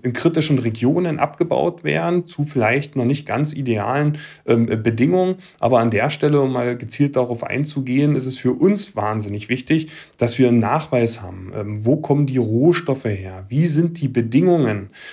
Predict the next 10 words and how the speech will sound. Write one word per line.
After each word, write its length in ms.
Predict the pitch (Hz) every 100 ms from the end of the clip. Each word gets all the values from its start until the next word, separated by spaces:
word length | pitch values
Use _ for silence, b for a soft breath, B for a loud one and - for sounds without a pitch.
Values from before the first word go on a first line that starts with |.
| B
äh, 200 | - 110
die, 340 | 107 117 120 120
unter 400 | 120 117 120 123
denen 300 | 120 131 151
die 120 | 135
Rohstoffe 680 | 127 113 131 113 - 143 143
letztendlich 540 | 127 117 120 127 127
auch 200 | 117 -
gewonnen 480 | - 110 156 185 135
werden? 360 | 98 87 -